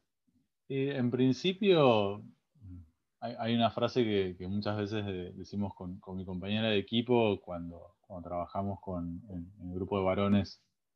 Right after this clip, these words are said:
que ejercen o han ejercido violencia, que es desde una perspectiva de, de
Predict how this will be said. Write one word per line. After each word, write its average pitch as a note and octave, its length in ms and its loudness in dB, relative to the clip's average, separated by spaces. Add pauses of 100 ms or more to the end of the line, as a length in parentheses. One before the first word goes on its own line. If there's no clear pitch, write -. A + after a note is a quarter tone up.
(600)
que G#2 80 -4
ejercen G#2 380 8
o G#2+ 60 12
han G#2 60 12
ejercido G#2 360 8
violencia, A2 640 10
que G#2 300 10
es G#2+ 160 2
desde G#2 200 8
una B2 160 12
perspectiva G#2+ 760 8
de, F2+ 380 4
de F#2+ 120 0